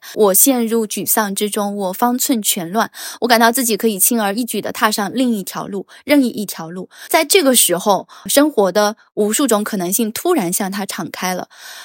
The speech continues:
然而，克莱尔随后又感到选择是如此的脆弱，岁月是如此的变幻莫测。他甚至希望命运里面有一种东西可以抓住自己，他非常的想要靠岸，于是就又陷入了与尼尔森共同生活的想象之中。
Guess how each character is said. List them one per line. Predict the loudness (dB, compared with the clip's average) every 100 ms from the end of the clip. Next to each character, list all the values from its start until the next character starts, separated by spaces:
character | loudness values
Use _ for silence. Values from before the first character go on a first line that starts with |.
| -14 -2
然 | 0
而， | 2 2 0 -8 -14
克 | -2 2
莱 | 2
尔 | 2
随 | 2
后 | 2
又 | 4 2
感 | 0
到 | -2 -4 -4 _
选 | -2 -2 0
择 | -2 -2
是 | -2 -2
如 | -4
此 | -2 -2
的 | -2
脆 | -2 -2
弱， | -2 -4 -8 -14 _
岁 | -2 2 2
月 | 2 -2
是 | -2 -4
如 | -2 -2
此 | -2
的 | -2
变 | -2 -2 -2
幻 | -2
莫 | -2 -2 -2
测。 | -2 -4 _ -20 -18 -4
他 | 0
甚 | 2
至 | 2
希 | 2 2
望 | 4 2
命 | 2 2
运 | 2 0
里 | -2
面 | -2
有 | -2 -2
一 |
种 | -2 -2 0
东 | 0 2
西 | 2 0
可 | -4 -4
以 | -4 2
抓 | 2 4
住 | 0
自 | -2 -4
己， | -6 -10 -12 -20 -14
他 | -4 -2 -2
非 | 0 2
常 | 2 2
的 | 2
想 | 0
要 | 0 -4
靠 | -2 -2
岸， | -2 -4 _ _ _ _
于 | -2 2
是 | 4 2 0 _
就 | 2 4
又 | 4
陷 | 4 4
入 | 4 4
了 | 2
与 | 0
尼 | -2
尔 | 0 0
森 | 0 2
共 | 0
同 | 0 -2
生 | 0 0
活 | 0 -2
的 | 0
想 | -2 0
象 | 0 0
之 | 0 -4
中。 | -6 -6